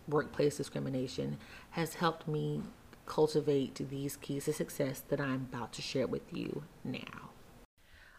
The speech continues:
All right, everybody. So the first key to success is everybody ain't your friend.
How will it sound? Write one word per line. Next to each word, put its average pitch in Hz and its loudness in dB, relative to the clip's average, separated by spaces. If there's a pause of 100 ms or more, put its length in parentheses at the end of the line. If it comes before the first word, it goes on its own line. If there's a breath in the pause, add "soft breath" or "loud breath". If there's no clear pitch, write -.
(120)
All 247 -2
right, 139 0
everybody. 117 -6
So 180 2
the 190 -2
first 311 -2
key 226 0
to 226 2
success 143 -2
is 143 -2 (200)
everybody 180 0
ain't 143 -4
your 131 -4
friend. - -10